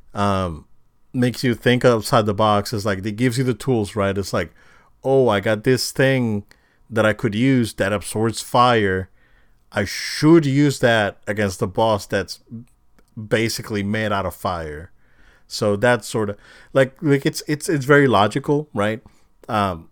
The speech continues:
you don't have to, like, bust your head against the wall to figure these things out.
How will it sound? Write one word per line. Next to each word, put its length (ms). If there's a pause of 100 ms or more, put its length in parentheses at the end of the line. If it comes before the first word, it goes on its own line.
(100)
you 240
don't 200
have 200
to, 240
like, 220 (120)
bust 380
your 100
head 300
against 300
the 40
wall 380
to 120
figure 280
these 200 (220)
things 300
out. 320